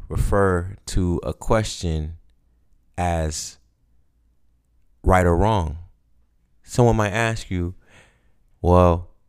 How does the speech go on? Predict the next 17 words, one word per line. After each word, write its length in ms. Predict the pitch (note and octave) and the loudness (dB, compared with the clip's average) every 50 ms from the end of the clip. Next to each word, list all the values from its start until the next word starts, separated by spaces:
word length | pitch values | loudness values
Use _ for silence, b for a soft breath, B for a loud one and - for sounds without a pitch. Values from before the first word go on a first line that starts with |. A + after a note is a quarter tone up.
| _ _ _ _ _ _ _ _ _ _ - | _ _ _ _ _ _ _ _ _ _ -4
what 160 | - G2 G#2+ | 0 0 2
do 80 | G#2 | 2
you 140 | G#2+ G#2+ G#2 | 2 0 0
believe 320 | - - F#2+ G2+ G#2 G2+ F2+ | 2 2 2 2 0 0 -2
this 140 | G#2 G#2 - | -4 -4 -6
to 100 | - F2+ | -6 -4
be?" 340 | E2 F#2+ F2 D#2+ D#2+ - - | -2 -2 -2 -2 -4 -6 -6
And 140 | - E2 E2 | -6 -2 -2
they 100 | F2 F2 | -2 -2
say 280 | F2 - - F2 F2 | -2 -4 -4 -4 -4
something, 420 | D#2+ - F2+ E2 E2+ F2 E2 E2 - - | -4 -4 -6 -6 -4 -4 -4 -4 -6 -4
"Am 140 | - D#2+ F2 | -2 0 0
I 60 | F2+ | 2
right 200 | F2 F#2 G2 G#2+ | 2 4 4 4
or 120 | G#2+ G2 F#2+ | 2 2 2
wrong?" 440 | G#2 A#2+ A#2+ G#2 E2 D2+ E2+ F#2+ - _ _ _ _ _ _ _ _ _ _ _ _ _ _ _ _ - | 0 0 -2 -2 -4 -4 -8 -12 -18 _ _ _ _ _ _ _ _ _ _ _ _ _ _ _ _ -6
Well, 420 | E2 E2 E2 D#2+ D#2+ D#2 E2 - | -4 -2 -2 -2 -2 -4 -8 -12